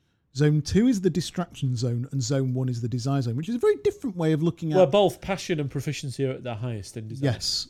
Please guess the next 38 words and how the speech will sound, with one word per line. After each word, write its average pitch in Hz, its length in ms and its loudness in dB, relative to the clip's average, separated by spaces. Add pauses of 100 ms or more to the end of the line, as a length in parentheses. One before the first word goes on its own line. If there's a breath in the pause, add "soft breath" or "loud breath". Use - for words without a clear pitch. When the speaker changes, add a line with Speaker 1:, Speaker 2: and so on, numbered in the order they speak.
Speaker 1:
So 131 180 -2
passion 208 320 2
is 160 120 4
at 147 80 -2
the, 139 160 -8
on 143 120 0
the 135 80 2
left, 135 460 -2
proficiency 131 480 -2
is 117 80 -2
on 127 80 -2
the 123 80 -2
right. 117 240 -6 (580)
Um, 147 240 2 (420)
this 247 220 4
has 175 100 0
been 175 180 2
a 160 40 4
very 160 280 0
interesting 147 400 -4
exercise 143 540 -6
for - 60 -8
me. 107 240 -8 (1300)
'Cause 165 160 2
I've 202 220 2
Speaker 2:
I - 20 0
Speaker 1:
been 214 80 8
Speaker 2:
haven't 240 300 4
Speaker 1:
thr- 214 80 4
Speaker 2:
done 190 80 2
it - 80 -6
yet, 131 240 0
but 131 60 -2
I 127 40 -4
thought 147 160 -6
it's 117 80 -6
really 151 500 0
good. 117 260 -4